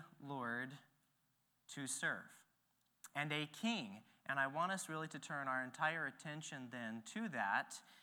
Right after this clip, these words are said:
And please turn to Psalm sixty-seven. Um, I am going to read a lot of different scripture passages over the course of this message, and I have them all organized in a way that I can find them quickly.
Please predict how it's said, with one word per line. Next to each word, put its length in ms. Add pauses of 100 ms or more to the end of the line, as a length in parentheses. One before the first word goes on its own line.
(200)
And 180
please 360
turn 480
to 120
Psalm 360
sixty-seven. 800 (1600)
Um, 420
I 180
am 160
going 360
to 100
read 360
a 80
lot 300
of 120
different 320
scripture 320
passages 640
over 200
the 60
course 340
of 80
this 180
message, 640 (280)
and 200
I 100
have 240
them 140
all 200
organized 540
in 80
a 60
way 240
that 160
I 100
can 180
find 360
them 200
quickly. 640